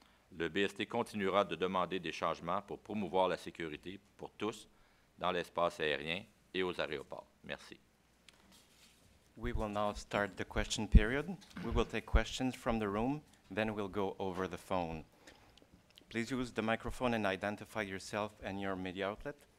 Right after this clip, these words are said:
Speaker 2: One question, one follow-up, please. Nous allons maintenant commencer la période des questions. Nous allons d'abord prendre des questions dans la salle, puis celles au téléphone. Veuillez utiliser le micro en fournissant d'abord votre nom et votre affiliation. Une question et une question de suivi, s'il vous plaît.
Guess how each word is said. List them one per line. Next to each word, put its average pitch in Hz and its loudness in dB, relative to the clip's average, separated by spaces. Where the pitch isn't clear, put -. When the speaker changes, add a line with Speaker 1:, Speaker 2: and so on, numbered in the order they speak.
Speaker 2:
One 117 -2
question, 139 -6
one 107 -2
follow-up, 90 -4
please. 82 -12
Nous 98 -4
allons 117 4
maintenant 139 4
commencer 127 0
la 117 0
période 113 -4
des 107 -4
questions. 120 -4
Nous 131 -6
allons 107 0
d'abord 101 0
prendre 123 -2
des 104 -4
questions 110 -6
dans 101 2
la 95 -2
salle, 117 -2
puis 113 -8
celles 107 -4
au 98 -6
téléphone. 110 -4
Veuillez 120 -4
utiliser 127 -6
le 123 0
micro 120 -2
en 117 -2
fournissant 107 -6
d'abord 104 -2
votre 101 -6
nom 95 -2
et - -2
votre 92 -10
affiliation. 87 -10
Une 120 -2
question 123 -4
et 87 -12
une 92 -4
question 110 -6
de - -20
suivi, 98 -10
s'il 92 -14
vous 85 -18
plaît. - -10